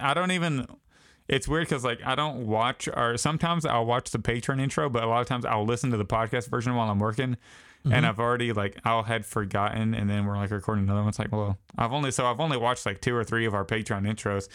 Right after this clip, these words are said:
Speaker 1: so I have no idea if they're good or not, if I'm being honest.
Speaker 2: They're pretty good. I think we're, they're very entertaining usually 'cause we can be a little silly.
Speaker 1: Yeah, we talk about death a lot.
Speaker 2: We do,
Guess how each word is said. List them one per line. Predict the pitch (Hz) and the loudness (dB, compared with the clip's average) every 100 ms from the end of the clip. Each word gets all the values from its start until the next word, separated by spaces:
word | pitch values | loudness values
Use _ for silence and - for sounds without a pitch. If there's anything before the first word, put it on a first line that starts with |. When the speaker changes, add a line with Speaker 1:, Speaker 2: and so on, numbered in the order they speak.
| - - | -20 -6
Speaker 1:
so | 143 | 0
I | 147 | 0
have | 139 | 2
no | 110 110 | 2 2
idea | 110 113 | 2 0
if | 110 | 0
they're | 98 | 0
good | 98 104 | 0 0
or | 95 | 0
not, | 104 104 - - - - - - | 0 -4 -10 -20 -20 -20 -12 -4
if | 107 | -2
I'm | 98 | 0
being | 98 95 | 0 0
honest. | 98 95 - - - | -2 -4 -8 -14 -4
Speaker 2:
They're | 330 | -2
pretty | - 160 123 | 2 2 2
good. | 139 220 - - | 2 2 -2 0
I | 156 | 2
think | 196 175 | 2 0
we're, | 151 151 147 | 0 0 2
they're | 143 | 2
very | 120 208 214 | 2 2 2
entertaining | 143 113 - 139 123 113 | 2 0 0 2 2 2
usually | 113 110 113 113 | 2 2 0 0
'cause | 127 117 | 0 0
we | 120 | 0
can | 120 120 | 0 2
be | 123 | 2
a | |
little | 120 120 | 2 0
silly. | 101 - 123 131 160 - - _ _ _ _ - _ _ _ - - - _ - | 0 0 0 0 -2 -8 -20 _ _ _ _ -20 _ _ _ -18 -18 -20 _ -2
Speaker 1:
Yeah, | 123 | 0
we | 143 | 2
talk | 202 208 | 0 0
about | 170 104 | -2 0
death | 104 113 | -2 -2
a | 98 | -2
lot. | 95 98 - _ _ - - - - - _ _ _ _ _ _ | 0 -2 -4 _ _ -20 -20 -20 -20 -20 _ _ _ _ _ _
Speaker 2:
We | 160 | 2
do, | 208 320 | 2 0